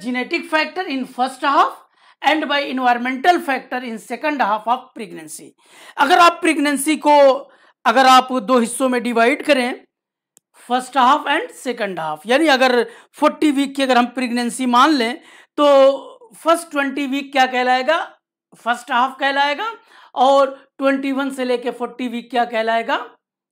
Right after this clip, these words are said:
सेकंड हाफ कहलाएगा। तो बच्चे की जो ग्रोथ होती है,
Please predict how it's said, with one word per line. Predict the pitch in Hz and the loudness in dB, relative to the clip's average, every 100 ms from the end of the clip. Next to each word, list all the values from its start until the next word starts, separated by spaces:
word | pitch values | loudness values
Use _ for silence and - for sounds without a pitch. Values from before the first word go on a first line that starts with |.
| - | -20
सेकंड | - 320 294 277 233 | -10 -8 -2 -2 -2
हाफ | 185 190 - | -4 -6 -8
कहलाएगा। | 175 156 160 156 151 _ _ - _ | -16 -14 -16 -18 -20 _ _ -20 _
तो | 415 | -4
बच्चे | 311 370 370 494 | -2 -4 0 0
की | 480 | 0
जो | 302 294 | -2 -2
ग्रोथ | 226 262 320 - | -2 -4 -4 -4
होती | 262 262 320 | -6 -4 -4
है, | 247 220 339 | -4 -6 -12